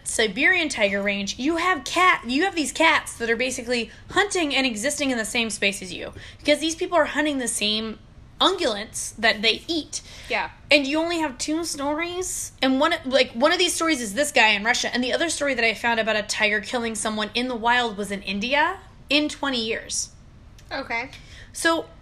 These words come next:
Speaker 1: you have these cats that are sharing similar territories and similar niches.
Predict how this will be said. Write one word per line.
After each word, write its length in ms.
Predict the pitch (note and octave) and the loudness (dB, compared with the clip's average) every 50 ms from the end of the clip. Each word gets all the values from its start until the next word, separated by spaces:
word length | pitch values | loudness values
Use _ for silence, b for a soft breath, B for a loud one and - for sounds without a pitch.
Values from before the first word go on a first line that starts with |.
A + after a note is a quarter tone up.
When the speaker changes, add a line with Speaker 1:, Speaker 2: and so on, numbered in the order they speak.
| - - | -12 -4
Speaker 1:
you 200 | B3+ C#4 E4 E4 | -2 0 0 2
have 180 | E4 F4 E4 | 2 0 2
these 160 | D#4 D#4+ D4+ - | 2 0 -2 -2
cats 380 | - - D4+ D#4 D4+ - - | 0 4 4 4 4 4 0
that 120 | - A#3+ A3+ | -2 -2 0
are 80 | A3 | 0
sharing 640 | G#3 - - - D#4+ E4 E4+ D#4+ C#4+ B3 A#3 A3 G#3 | 0 0 0 0 0 0 2 2 2 0 0 -2 -6
similar 400 | G#3+ - - D4 D4+ D4+ D4 C4+ | -6 -4 -2 0 0 0 0 -2
territories 540 | B3+ - C4+ C4+ C4+ B3+ B3+ B3 A#3 A3+ G3+ | -2 -2 0 0 0 0 0 -2 -2 -4 -4
and 160 | - A3 G#3+ | -6 -6 -6
similar 460 | G3+ - B3 A#3+ A#3+ A#3 A#3 A3+ A3+ G#3+ G#3 G3 G3+ | -4 -4 -2 -2 -2 0 0 0 0 -2 -4 -6 -6
niches. 960 | G3+ G3+ G#3 A#3+ C#4 D4+ C#4+ - A3 G3 G#3 A3 B3 - - - - - | -4 -4 -2 -2 -2 0 0 -2 -2 -4 -8 -8 -6 -6 -6 -6 -8 -10